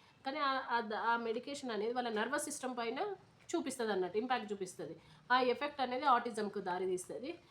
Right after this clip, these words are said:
ప్లీజ్, ఆ, ప్లీజ్, ప్లీజ్, మీ దాంట్లో ఎవరైనా న్యూ మామ్స్ ఉన్నా, ప్రెగ్నెంట్ ఉన్నా,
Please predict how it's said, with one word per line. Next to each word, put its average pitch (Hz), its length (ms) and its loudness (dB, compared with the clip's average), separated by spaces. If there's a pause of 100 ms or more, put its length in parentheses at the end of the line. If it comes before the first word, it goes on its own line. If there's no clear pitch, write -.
(260)
ప్లీజ్, 226 240 -2
ఆ, 226 140 0
ప్లీజ్, 240 540 -4
ప్లీజ్, 226 240 -2
మీ 226 60 -2
దాంట్లో 233 240 0
ఎవరైనా 233 220 -2
న్యూ 214 240 4
మామ్స్ 202 340 0
ఉన్నా, 180 220 -4
ప్రెగ్నెంట్ 202 580 -2
ఉన్నా, 190 360 0